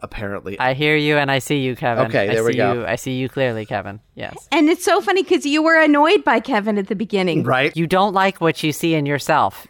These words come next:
Speaker 2: We, are we, uh, why are we, uh, confused
Speaker 1: Yeah,
Speaker 2: here?
Speaker 1: right.
Speaker 2: Why is there any confusion about
Speaker 1: This
Speaker 2: this?
Speaker 1: is a truth
Speaker 2: It's fine.
Speaker 1: about life.
Speaker 2: Yeah.
Speaker 3: Yeah.
Speaker 1: My favorite part of that anecdote is, though, he talks about his family friend, I guess,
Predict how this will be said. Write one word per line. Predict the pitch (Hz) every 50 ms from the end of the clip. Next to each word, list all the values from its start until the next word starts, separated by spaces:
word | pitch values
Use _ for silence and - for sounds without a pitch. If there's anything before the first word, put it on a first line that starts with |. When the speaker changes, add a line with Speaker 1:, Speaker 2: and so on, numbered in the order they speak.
| _ -
Speaker 2:
We, | 139 151 156 - 127
are | 147 151 143
we, | 156
uh, | 302 - - - - 139 131 123
why | 156 156 160 170 170
are | 170
we, | 170 170 160 156 -
uh, | - 143 151
confused | - 165 156 147 - 196 156 151 147 175 156 156 151
Speaker 1:
Yeah, | 123 107 -
Speaker 2:
here? | 143
Speaker 1:
right. | 143 143 127 107
Speaker 2:
Why | 147 151 151 147
is | 151 156 147
there | 170 151 143
any | 143 175 175 185 190
confusion | - 202 185 170 - 175 165 151 202 202 349
about | - 123 113
Speaker 1:
This | - - 170 165 -
Speaker 2:
this? | 175 175
Speaker 1:
is | 160 170
a | 160
truth | - - 165 151 147
Speaker 2:
It's | 143 147
fine. | 147 135
Speaker 1:
about | 120 139 135 123 123
life. | 123 123 113 113 - - - - - - - - -
Speaker 2:
Yeah. | 131 135 123 143 139
Speaker 3:
Yeah. | 147 165 180
Speaker 1:
My | 175 170 165
favorite | - - - - 240 285 311 254 262 240 -
part | - 214 208 196
of | 190
that | 185 180 170 170
anecdote | 170 170 170 160 - 180 160 147
is, | 143 135 135
though, | 147 139 139
he | 135
talks | 135 - - - 165 180 196 190 - -
about | 170 143 147 151 147 147 120
his | 113 131 147 131 117 - - - _ -
family | 156 151 160 180 185 185 180 165 151
friend, | - - - 160 160 165 170 151 143 143 139 135
I | 110 117 117
guess, | 104 123 120 120 123 - - -